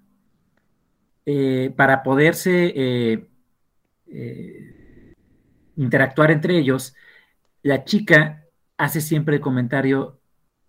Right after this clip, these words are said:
de esa frase, "Ojos de perro azul". Y con eso, eh, tienen esa conexión. Ese relato a mí me pareció muy interesante, eh, sin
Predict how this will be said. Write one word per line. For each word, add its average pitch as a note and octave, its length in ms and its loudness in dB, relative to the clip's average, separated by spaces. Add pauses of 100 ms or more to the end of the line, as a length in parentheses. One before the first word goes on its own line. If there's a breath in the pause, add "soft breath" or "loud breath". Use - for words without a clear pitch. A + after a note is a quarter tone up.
(140)
de C3 120 -4
esa B2 160 -4
frase, - 460 -4 (540)
"Ojos D#3+ 560 -4 (1200)
de A#2 120 -4
perro A#2+ 320 0
azul". B2+ 400 -4 (560 soft breath)
Y D#3 80 -6
con D3+ 220 4
eso, G3 480 2
eh, D3+ 540 -4 (360)
tienen D#3+ 240 4
esa D#3+ 220 -2
conexión. D3+ 540 -2 (520 loud breath)
Ese F#3+ 220 2
relato G3+ 500 4
a E3 80 -4
mí D3+ 80 4
me F3+ 100 2
pareció D#3+ 380 -2
muy E3 220 0
interesante, D3+ 720 -2 (220)
eh, C#3+ 100 -10
sin C3 800 -4